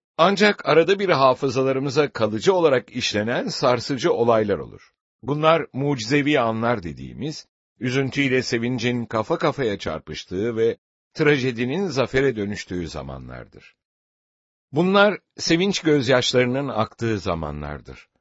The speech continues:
Çünkü kişi bilir ki, "Bana bir melek dokundu. Allah beni ziyaret etti." Elektrik hattından gelen şok gibi bu olaylar bizi sarsar, uyandırır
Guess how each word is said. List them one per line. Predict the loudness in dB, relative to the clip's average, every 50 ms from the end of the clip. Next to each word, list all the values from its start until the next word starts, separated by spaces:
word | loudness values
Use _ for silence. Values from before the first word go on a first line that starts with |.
| _ _ _ _ _
Çünkü | -4 -4 -4 -2 -4 -6 -6
kişi | -6 -8 -6 -4 -4 -4 -4
bilir | -4 -4 -2 -2 -2 -4
ki, | -6 -10 -10 -8 -8 -10 -12 _ _ _ _ _ _ _ _ _ _ _ 0
"Bana | 2 2 4 4 4 2 2
bir | 0 0 0
melek | 0 0 0 0 -2 -2 -6 -8 -12 -10
dokundu. | -8 -8 -8 -8 -10 -12 -10 -12 -14 -16 -18 -20 _ _ _ _ _ _ _ _ -2
Allah | 0 0 2 0 -2 -2 -4 -6
beni | -6 -6 -4 -4 -6 -8 -10 _ _ _ _ _ -14
ziyaret | -8 -2 -2 0 0 0 -2 -4 -8 -10
etti." | -20 -20 _ _ -20 -20 -20 _ _ _ _ _ _ _ _ _ _ _ _ _ -6 0
Elektrik | 2 2 2 2 2 -6 -2 2
hattından | 2 2 2 2 -2 -2 2 2 2 2 2 0
gelen | 0 2 2 0 0
şok | 0 2 2 2 2 2 _
gibi | -10 -10 -6 -2 0 0 0 0 _ _ _ _ _
bu | 0 4 6 6 6
olaylar | 6 6 4 4 4 4 2 2 2
bizi | -2 -4 -4 -4 -4 -6
sarsar, | -4 2 2 2 2 2 -2 -8 -8 -10 -10 -14 -20 _ _ _ _ _ _
uyandırır | -8 -2 0 0 0 0 -2 -4 -6 -2 -2 -2 -2 -4